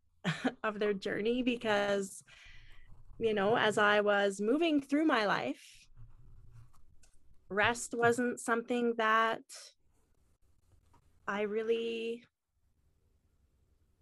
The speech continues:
had. Like, I've always just been a full-on fire, full-on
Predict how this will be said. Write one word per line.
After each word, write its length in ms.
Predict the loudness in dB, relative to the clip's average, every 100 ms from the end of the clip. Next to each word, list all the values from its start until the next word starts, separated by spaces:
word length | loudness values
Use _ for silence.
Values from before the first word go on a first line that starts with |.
| _
had. 540 | -8 -2 0 0 -2
Like, 220 | -4 -2 0
I've 180 | 0 0
always 440 | 2 6 6 6 2
just 360 | -2 -2 -4 -8
been 420 | -4 -2 0 -2 -6 -14 -18 -8
a 100 | -8
full-on 1120 | -8 -6 0 2 2 0 -2 0 0 -2 -6 -12 _
fire, 480 | 2 4 4 2 0
full-on 1040 | -4 -2 2 0 0 -4 -2 -2 -2 -4